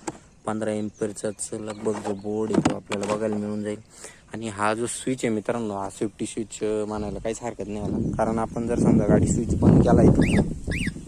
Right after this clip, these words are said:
स्विच चालू आहे आपला, आणि आपण जर इकडं समजा जर हा स्विच जर बंद केला तर गाडी आपली चालू होणार नाही आणि ॲक्टिव्हिटी पण गाडीची होणार नाही.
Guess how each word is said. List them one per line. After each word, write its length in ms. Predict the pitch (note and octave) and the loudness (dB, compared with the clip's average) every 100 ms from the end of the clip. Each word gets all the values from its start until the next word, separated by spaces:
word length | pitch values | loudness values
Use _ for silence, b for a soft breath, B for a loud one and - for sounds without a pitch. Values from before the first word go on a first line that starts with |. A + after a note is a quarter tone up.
| - - - - - - | -14 -10 -10 -12 -16 -6
स्विच 260 | A#2 - | -4 0
चालू 200 | B2 A#2+ | 4 4
आहे 100 | B2 | 4
आपला, 280 | G#2 G2 G#2+ | 2 -2 -6
आणि 180 | G2+ G#2+ | -6 -4
आपण 300 | G#2+ - B2 | -4 -2 0
जर 120 | B2+ | 2
इकडं 280 | B2+ C3+ C3 | 2 2 2
समजा 320 | B2+ B2 A#2+ | 4 2 4
जर 160 | A#2 A2+ | 4 4
हा 200 | A2 A2 | 4 2
स्विच 240 | A#2+ A#2 | 0 2
जर 160 | A#2 A2 | 2 4
बंद 240 | A#2 A#2+ | 4 4
केला 260 | A2+ G#2+ - - - G#2 - - | 4 2 2 0 2 0 0 -4
तर 60 | G#2+ | 0
गाडी 360 | G#2+ A#2 C3+ | 4 4 4
आपली 280 | C3+ - C3+ | 2 2 0
चालू 340 | C3 C3 C3+ | 0 0 2
होणार 320 | C#3 B2 A2 A2+ | 0 -2 -4 -4
नाही 260 | A#2+ A#2 | -4 -6
आणि 400 | B2 A#2 A#2 A2+ A2 - | -8 -8 -8 -10 -10 -8
ॲक्टिव्हिटी 440 | A#2+ - C3+ A2 A2 | -8 -2 0 0 -2
पण 180 | A#2 | -2
गाडीची 300 | A2+ A2+ A#2 | 2 2 0
होणार 300 | A#2+ A2 G2 | -2 -2 -4
नाही. 160 | G2 G#2 | -8 -12